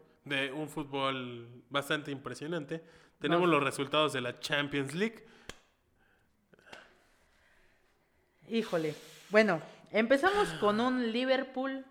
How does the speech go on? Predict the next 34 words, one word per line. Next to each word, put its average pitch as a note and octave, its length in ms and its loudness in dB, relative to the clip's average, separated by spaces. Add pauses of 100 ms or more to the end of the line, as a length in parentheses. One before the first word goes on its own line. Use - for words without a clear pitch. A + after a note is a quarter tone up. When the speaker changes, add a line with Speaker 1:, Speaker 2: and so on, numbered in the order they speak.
(140)
Speaker 2:
ganándole G3 540 -2
Speaker 1:
Leipzig. D#3+ 200 2
Speaker 2:
a D3+ 40 0
Leipzig. F#3 560 -4 (420)
Speaker 1:
El B2+ 180 -10
Leipzig, D3+ 440 -4
eh, C3 260 -10
de C#3 120 -6
visitante F3 600 -2
en D#3+ 80 -4
Speaker 2:
Dos D#3+ 220 2
cero. A3 320 0 (220)
Speaker 1:
en B2 520 -12
Speaker 2:
¿En D#3+ 160 -8
campo F3+ 240 0
neutral? D#3+ 340 -8 (280)
Speaker 1:
en C3 120 -14
campo C3 260 -14
Speaker 2:
No B2+ 160 -10
Speaker 1:
neutral C#3 240 -4
Speaker 2:
sé. D#3 300 -4
Speaker 1:
en D#3+ 440 -8 (500)
Speaker 2:
No, E3 200 -8
no E3 120 -6
recuerdo. D#3 500 -6
Speaker 1:
en C#3 160 -8
Budapest, F3 500 -2 (280)
en, B2 520 -14
en B2+ 120 -14
Hungría, D3 400 -8
si C#3 160 -16
no A#2 140 -14
estoy B2+ 280 -14
mal. G3+ 300 -2